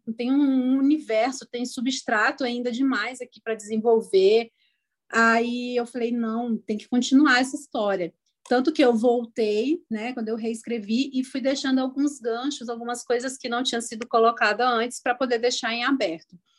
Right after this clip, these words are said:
E a ideia, sim, era fazer, era, é, não sei, era fazer a continuação da história. Eu queria que já tivesse pronto. Eu tenho a história na, escrita, assim, né?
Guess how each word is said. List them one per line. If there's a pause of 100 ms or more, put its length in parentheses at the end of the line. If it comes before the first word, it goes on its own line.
(380)
E
a
ideia,
sim,
era
fazer, (240)
era,
é,
não
sei, (260)
era
fazer
a
continuação
da
história. (360)
Eu
queria
que
já
tivesse (600)
pronto.
Eu
tenho
a
história
na,
escrita,
assim,
né?